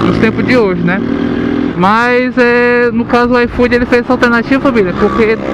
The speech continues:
pra evitar essas questões de, por exemplo, do entregador ele solicitar o código, né,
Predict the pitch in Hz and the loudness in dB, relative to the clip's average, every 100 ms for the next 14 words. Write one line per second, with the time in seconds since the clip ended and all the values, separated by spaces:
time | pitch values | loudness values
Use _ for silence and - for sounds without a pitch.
0 | - 214 214 220 226 233 214 208 220 - | 0 0 0 0 0 0 -2 -2 -2 0
1 | 233 220 - 214 220 226 220 220 214 - | -2 0 0 2 0 2 2 0 -2 -6
2 | - - - - - 208 226 240 226 180 | -10 -10 -10 -10 -6 0 2 2 0 -2
3 | 175 175 208 214 - - - - - - | -4 0 0 0 -4 -12 -12 -12 -8 -2
4 | 208 208 208 208 226 226 226 226 220 208 | 0 2 0 2 0 0 0 2 0 -2
5 | - - - - - - - - - - | -6 -8 -8 -10 -10 -10 -10 -10 -8 -2
6 | 208 208 208 214 208 - 226 269 247 220 | 0 0 0 0 0 0 2 2 0 0
7 | 269 | 0